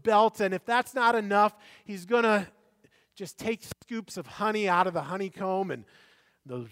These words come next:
locusts there. I don't know how he's getting the locusts. Somehow he gets the locusts and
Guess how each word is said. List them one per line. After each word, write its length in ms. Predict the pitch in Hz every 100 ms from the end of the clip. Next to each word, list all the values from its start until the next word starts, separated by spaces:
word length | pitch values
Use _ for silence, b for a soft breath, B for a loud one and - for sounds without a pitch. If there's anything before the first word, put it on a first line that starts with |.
| 143
locusts 540 | 143 185 196 196 -
there. 140 | 196
I 100 | 185
don't 80 | 226
know 80 | 196
how 180 | 160 202
he's 140 | 160
getting 240 | 147 196 160
the 80 |
locusts. 440 | 143 165 175 156 -
Somehow 340 | 220 208 208
he 80 | 190
gets 260 | 151 208 -
the 140 | 180
locusts 540 | 156 180 190 185 -
and 140 | 143